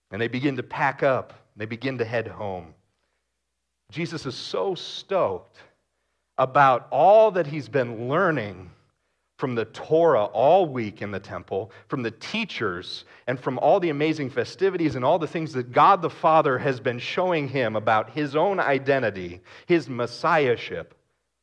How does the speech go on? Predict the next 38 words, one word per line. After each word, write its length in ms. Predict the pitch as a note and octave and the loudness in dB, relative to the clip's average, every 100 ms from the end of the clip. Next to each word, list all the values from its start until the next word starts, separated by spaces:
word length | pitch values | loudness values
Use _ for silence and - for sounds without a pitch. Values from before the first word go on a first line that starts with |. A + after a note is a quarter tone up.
| _ _ _ - | _ _ _ -2
that 80 | B2+ | 0
we 140 | D3+ | 2
find 280 | - F3 F3 | 4 4 4
ourselves 640 | D#3 - C#3+ C#3+ C3 - | 2 4 4 4 0 -10
in 140 | B2 A#2+ | -8 -2
verse 220 | C3+ B2+ | -2 -2
forty-three, 680 | - B2+ B2+ B2 - F#2 F2 - _ _ _ _ _ _ | -2 -2 -2 -6 -6 -6 -6 -14 _ _ _ _ _ _
reading 300 | B2+ B2+ A#2+ | -4 -4 -4
until 240 | A2+ B2+ | -4 -4
the 120 | A#2 A2+ | -2 -2
end 120 | A2 | -4
of 80 | G#2+ | -6
the 60 | |
chapter. 440 | - G2 F#2+ - F#2+ | -4 -2 -2 -4 -12
So 160 | - | -12
follow 340 | - A2 A2 G#2+ | -4 -2 0 -2
along 280 | G#2 G#2+ | -4 -6
again. 320 | G#2+ G#2 G#2 G2+ - - _ | -8 -8 -8 -10 -20 -20 _
Here 100 | G#2 | -6
we 120 | G2 | -4
go. 240 | F#2+ F2 - - - | -4 -6 -6 -20 -6
"And 140 | B2 D3+ | -2 0
when 100 | D3+ | 0
the 80 | |
feast 400 | C#3 F3+ G3 F#3+ | 0 -4 -6 -4
was 200 | E3 D#3+ | -2 2
ended, 520 | D#3+ C#3+ C#3 E3 G3+ - _ _ _ | 2 2 4 2 0 -20 _ _ _
as 180 | A2 A#2+ | -4 2
they 100 | D#3 | 2
were 160 | D#3+ E3 | 2 0
returning, 500 | D#3+ - C3 B2+ B2 | 0 0 0 0 -4
the 80 | |
boy 220 | A2+ C3+ C#3+ | 0 2 2
Jesus 360 | C3+ C3 C3+ | -2 -6 -6
stayed 380 | - - C#3 C3 | -6 -2 0 0
behind 420 | B2 A2 B2+ B2+ | -4 0 0 0
in 120 | A#2 | -4
Jerusalem. 640 | A2 A2 A2 G#2+ G2+ F#2 | -6 -4 -4 -6 -10 -12